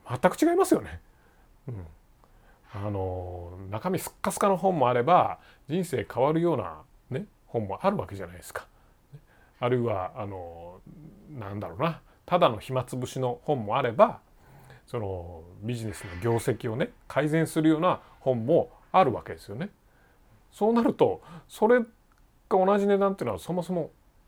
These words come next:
結構おかしいですよね。だけども、やっぱどうしてもこう、僕らはそういうなんかパッ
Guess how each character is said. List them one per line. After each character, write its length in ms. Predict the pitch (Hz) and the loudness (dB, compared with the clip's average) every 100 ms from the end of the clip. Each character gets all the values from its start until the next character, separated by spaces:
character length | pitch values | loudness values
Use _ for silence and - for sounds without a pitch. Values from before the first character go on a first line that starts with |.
| _ _ _ - | _ _ _ -6
結 140 | 147 | -4
構 80 | 98 | -4
お 40 | |
か 120 | - | -6
し 100 | 110 - | -8 -8
い 20 | |
で 60 | |
す 100 | - - | -12 -16
よ 100 | 131 | -16
ね。 120 | 160 _ _ _ _ _ _ _ - - - _ _ _ - | -16 _ _ _ _ _ _ _ -20 -20 -20 _ _ _ 0
だ 80 | 220 | 2
け 80 | |
ど 80 | 196 | 4
も、 220 | 214 202 | 2 2
や 80 | 120 | 0
っ 20 | |
ぱ 340 | 131 120 98 87 | 2 2 2 -2
ど 160 | 123 160 | -6 -6
う 40 | |
し 60 | 160 | -4
て 80 | 175 | -4
も 160 | 110 | -4
こ 520 | - 92 85 82 82 87 | -6 -10 -10 -12 -12 -10
う、 20 | |
僕 200 | 101 104 | -8 -6
ら 80 | 92 | -8
は 100 | - | -10
そ 180 | - 95 | -12 -12
う 60 | |
い 60 | 92 | -12
う 80 | 92 | -14
な 40 | |
ん 40 | |
か 180 | - 87 | -18 -18
パ 120 | - | -10
ッ 60 | 120 | -8